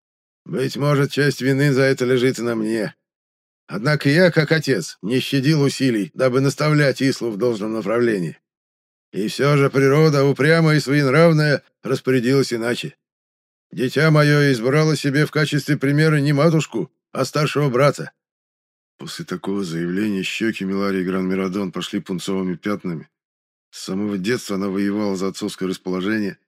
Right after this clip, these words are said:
но получала взамен лишь неодобрение, уничижительные нравоучения, а то и неприкрытые насмешки. И теперь родительская речь, произнесенная во всеуслышание, стала для нее чем-то вроде публичной пощечины, болезненной и унизительной.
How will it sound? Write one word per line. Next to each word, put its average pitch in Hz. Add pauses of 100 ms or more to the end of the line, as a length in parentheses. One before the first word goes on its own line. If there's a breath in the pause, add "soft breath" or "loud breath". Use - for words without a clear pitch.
но -
получала 117
взамен 107
лишь 113
неодобрение, 101
уничижительные 92
нравоучения, 92 (240)
а -
то 117
и 110
неприкрытые 101
насмешки. 92 (960)
И 180
теперь 127
родительская 110
речь, 117
произнесенная 98
во 90
всеуслышание, 92
стала 98
для 95
нее 101
чем-то 98
вроде 95
публичной 101
пощечины, 98 (240)
болезненной 90
и 95
унизительной. 85